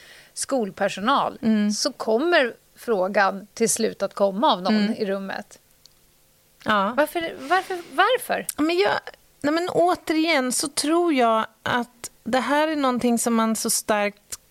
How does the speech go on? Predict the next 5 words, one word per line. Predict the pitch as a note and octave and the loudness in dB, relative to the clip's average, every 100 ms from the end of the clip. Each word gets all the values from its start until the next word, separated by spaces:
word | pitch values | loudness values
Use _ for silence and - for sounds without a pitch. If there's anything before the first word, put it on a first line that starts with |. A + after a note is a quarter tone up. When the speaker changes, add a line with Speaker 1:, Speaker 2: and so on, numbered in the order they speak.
| _ | _
Speaker 2:
förknippar | - C#4 - E4+ G4+ _ G3 | -6 -6 -2 -2 -2 _ -2
med | F3+ F3 E3+ E3+ E3+ - _ _ _ - _ | 0 0 -2 -4 -6 -12 _ _ _ -20 _
polisen | - C4 D4+ G4 - - G3 | -4 0 0 0 -2 -4 -6
och | G#3+ | -2
polisyrket. | D4 C#4+ C4 - G4+ - - - - - | 0 0 0 0 0 -2 -8 -10 -12 -14